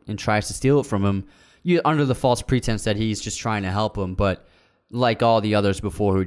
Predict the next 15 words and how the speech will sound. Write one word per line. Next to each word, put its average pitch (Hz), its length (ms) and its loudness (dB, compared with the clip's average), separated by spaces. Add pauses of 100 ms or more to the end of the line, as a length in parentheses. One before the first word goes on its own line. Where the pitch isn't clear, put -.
(120)
who 101 80 -4
took - 180 -6
the 98 100 -2
ring, 95 220 -2
they 92 140 0
took - 180 -2
it 101 80 -8
'cause 101 220 -2
of, 104 180 -6
out 104 140 2
of 95 120 -2
their 101 220 0
desire 98 560 -2
for 95 140 -8
power. 92 480 -2